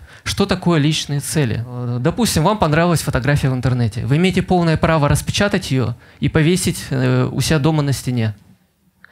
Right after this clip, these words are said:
Либо сделать фотообои на всю стену. Или собрать лучшие фотографии, э, подборку у себя на компьютере и использовать на заставке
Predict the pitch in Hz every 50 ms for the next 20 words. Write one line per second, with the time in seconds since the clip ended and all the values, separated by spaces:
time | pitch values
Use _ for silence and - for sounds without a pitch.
0 | - - 131 139 175 180 190 175 131 123 156 165 180 190 180 - - 175 170 180
1 | 180 160 160 151 143 135 127 123 - - 131 120 - - 123 117 113 104 117 120
2 | - - - - - - - - - - - - 185 214 202 196 180 - 190 170
3 | 156 170 180 170 - 165 170 180 175 - - 165 147 - 160 156 156 151 147 170
4 | 180 185 180 180 - 147 139 135 135 127 123 123 123 123 120 123 123 123 123 123
5 | - 151 143 143 175 175 180 - 147 131 - 170 151 147 147 160 151 143 202 202
6 | 190 190 160 147 131 123 135 196 - - - 185 170 151 156 131 - 127 123 147
7 | 151 147 143 135 123 143 127 - - 165 - - - 135 120 123